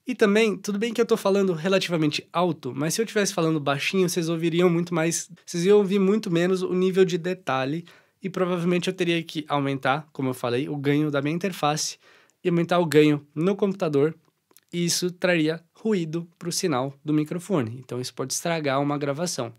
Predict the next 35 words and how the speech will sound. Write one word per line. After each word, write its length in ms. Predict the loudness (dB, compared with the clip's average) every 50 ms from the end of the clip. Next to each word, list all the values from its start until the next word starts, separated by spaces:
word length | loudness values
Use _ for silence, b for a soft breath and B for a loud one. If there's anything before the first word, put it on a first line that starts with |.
| _ _ _ _ _ -2
Lembrando 440 | 2 2 2 4 4 4 4 4 0
que 100 | -2 0
todas 260 | 2 2 2 4 2
essas 260 | 0 0 0 -2 -4
diferenças 600 | -4 -6 -2 -2 0 0 0 0 -2 -4 -6 -6
que 100 | -8 -6
a 20 | -6
gente 180 | -6 -6 -4
vai 120 | -2 -2 -2
ouvir 280 | -2 -2 -2 -2 -2
entre 200 | -2 -2 -4 -6
a 40 | -8
sonoridade 800 | -4 -4 -2 -2 -2 -4 -2 0 0 2 2 0 -2 -6 -8 -10 _ _ _
tem 180 | 0 0 0
tudo 280 | 0 -2 -6 -2 0 0
a 60 | 0
ver 200 | 0 0 -2 -2
com 300 | -2 0 2 2 2 2 -2
a 140 | -6 -6 -8
construção 880 | -8 _ -2 -2 -2 -2 -4 -6 -8 -6 -4 -4 -4 -2 0 0 2 2
do 80 | 2
microfone. 580 | 0 -2 -2 -4 -6 -8 -8 -8 -8 -8 -8 -8
Então 200 | -8 -8 -8 -8
essa 240 | -6 -6 -6 -6 -6
diferença 500 | -8 -6 -4 -4 -4 -2 -4 -4 -6 -4
vai 180 | -2 -2 -2
ser 340 | -2 -2 -2 -2 -4 -4 -6 b b b b b b b _
devida 440 | -2 -2 -2 0 -2 -2 0 -2 -2
à 220 | -2 -4 -4 -4
construção 760 | -4 -6 -6 -6 -6 -6 -8 -6 -6 -4 -2 0 -2 -2 -4 -6 _ _
do 160 | -8 -4 -2
microfone. 540 | -2 -2 -2 -4 -6 -6 -6 -8 -10 -10 -10 _ _ _ _
Então 200 | 4 4 4 4
passando 460 | 6 4 4 6 6 4 4 6 6
agora 480 | 6 6 8 6 6 6 6 2 0